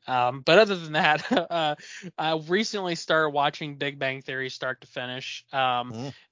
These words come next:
Speaker 1: uh, I know, Dave, you love Big Bang. Um,
Speaker 2: I do.
Speaker 1: I know you, you and, uh, Missus Geek. No, I'm kidding. Uh,
Speaker 2: Yeah,
Speaker 1: you guys
Speaker 2: yeah.
Speaker 1: love Big Bang. So
Speaker 2: We do.
Speaker 1: I'm, we're, we're
Speaker 2: We've
Speaker 1: starting it from scratch 'cause I've never
Speaker 2: Yeah,
Speaker 1: watched
Speaker 2: yeah.
Speaker 1: it all the way through.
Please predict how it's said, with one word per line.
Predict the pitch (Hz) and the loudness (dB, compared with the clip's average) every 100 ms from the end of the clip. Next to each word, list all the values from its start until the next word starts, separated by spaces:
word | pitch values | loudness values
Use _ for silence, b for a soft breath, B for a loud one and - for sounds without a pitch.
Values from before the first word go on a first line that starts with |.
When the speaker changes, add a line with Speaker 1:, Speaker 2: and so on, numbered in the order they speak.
| - | -6
Speaker 1:
uh, | 143 139 131 139 - | -2 0 0 -2 0
I | 156 | 4
know, | 180 175 160 _ _ 170 | 6 6 4 _ _ -4
Dave, | 156 156 139 | 2 2 0
you | 160 | -6
love | 160 147 143 | 0 0 0
Big | 131 | -6
Bang. | 127 127 123 131 - | -4 -6 -6 -10 -8
Um, | 143 135 131 131 | -2 -2 -2 -4
Speaker 2:
I | 117 | -4
do. | 107 117 | 4 4
Speaker 1:
I | |
know | 139 | 4
you, | 135 135 147 | -2 -4 -8
you | 147 147 143 | -4 -2 0
and, | 135 139 196 160 | -2 -6 -12 -8
uh, | 151 139 135 135 | -2 2 0 -2
Missus | 180 165 165 180 | 0 6 6 6
Geek. | 147 175 170 180 | 2 -2 -2 -4
No, | 143 | -4
I'm | 127 | -6
kidding. | 120 123 B B B | -8 -10 B B B
Uh, | 156 147 | 8 8
Speaker 2:
Yeah, | 143 151 | 6 0
Speaker 1:
you | 156 | 2
guys | 165 151 | 4 4
Speaker 2:
yeah. | 147 | 2
Speaker 1:
love | 139 147 151 151 151 | 0 4 6 4 2
Big | 151 151 | -4 -4
Bang. | 143 135 127 131 | -2 -4 -4 -8
So | - 143 135 139 | -6 -4 -4 -4
Speaker 2:
We | - 120 | 0 4
do. | |
Speaker 1:
I'm, | 151 160 160 | 4 2 -4
we're, | 156 165 _ | -4 -4 _
we're | 160 | 2
Speaker 2:
We've | 151 170 | 6 8
Speaker 1:
starting | 190 196 180 | 8 4 2
it | 160 | -6
from | - 147 143 | -2 -2 -4
scratch | - 147 123 127 - | -6 -4 -2 -4 -8
'cause | 143 | -4
I've | 139 135 | -2 0
never | 143 131 | -2 0
Speaker 2:
Yeah, | 127 | 4
Speaker 1:
watched | 127 | 4
Speaker 2:
yeah. | 123 | 6
Speaker 1:
it | 127 | 4
all | 127 | 0
the | |
way | 123 - | -10 -6
through. | 131 | -4